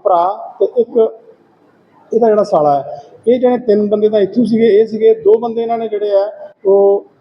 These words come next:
ਅੰਮ੍ਰਿਤਸਰ ਤੋਂ ਬੁਲਾਏ ਸੀ ਔਰ ਇਹਨਾਂ ਪੰਜਾਂ ਜਣਿਆਂ ਨੇ ਰਲ ਕੇ ਜਿਹੜੀ ਹੈ ਉਹ ਕਲੇਰ ਕਲਾਂ ਵਾਲੀ, ਅ, ਅ, ਜਿਹੜਾ ਡਾਕੇ ਨੂੰ ਅੰਜਾਮ ਦਿੱਤਾ। ਅ, ਇਸੇ ਦ-, ਇਨਵੈਸਟੀਗੇਸ਼ਨ ਦੌਰਾਨ ਅਸੀਂ ਇੱਕ ਮਨਪ੍ਰੀਤ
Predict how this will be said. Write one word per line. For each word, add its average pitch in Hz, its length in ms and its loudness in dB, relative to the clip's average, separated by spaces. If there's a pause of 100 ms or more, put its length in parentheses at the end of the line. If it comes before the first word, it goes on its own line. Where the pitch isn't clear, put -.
(140)
ਅੰਮ੍ਰਿਤਸਰ 190 320 -2
ਤੋਂ 214 120 -2
ਬੁਲਾਏ 180 260 2
ਸੀ 208 120 0
ਔਰ 202 80 2
ਇਹਨਾਂ 208 140 -2
ਪੰਜਾਂ 202 280 0
ਜਣਿਆਂ 202 200 -4
ਨੇ 196 100 -4
ਰਲ 170 160 0
ਕੇ 180 140 -2
ਜਿਹੜੀ 180 320 2
ਹੈ 190 140 4 (320)
ਉਹ 185 80 0
ਕਲੇਰ 180 280 4
ਕਲਾਂ 180 220 0
ਵਾਲੀ, 180 220 0
ਅ, 165 800 2
ਅ, - 20 2
ਜਿਹੜਾ 185 220 2
ਡਾਕੇ 175 300 0
ਨੂੰ 185 120 4
ਅੰਜਾਮ 160 280 0
ਦਿੱਤਾ। 127 320 -2 (580)
ਅ, 185 360 2 (140)
ਇਸੇ 214 320 0
ਦ-, 220 340 2
ਇਨਵੈਸਟੀਗੇਸ਼ਨ 208 640 2
ਦੌਰਾਨ 190 280 0
ਅਸੀਂ 208 180 -2
ਇੱਕ 196 160 0
ਮਨਪ੍ਰੀਤ 190 360 -2